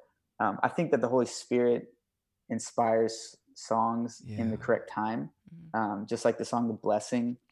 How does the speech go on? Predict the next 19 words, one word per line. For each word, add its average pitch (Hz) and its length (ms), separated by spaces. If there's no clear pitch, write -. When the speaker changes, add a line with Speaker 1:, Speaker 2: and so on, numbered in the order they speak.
Speaker 2:
Yeah. 117 160
Speaker 1:
you 120 60
know, 117 120
which 120 200
is, 113 300
um, 113 180
somebody 131 220
was 117 140
saying, 123 160
it's 113 120
not 139 100
a 139 60
very, 127 340
it's - 180
not 170 100
a 165 40
very 151 160
vertical 123 420
song. 101 460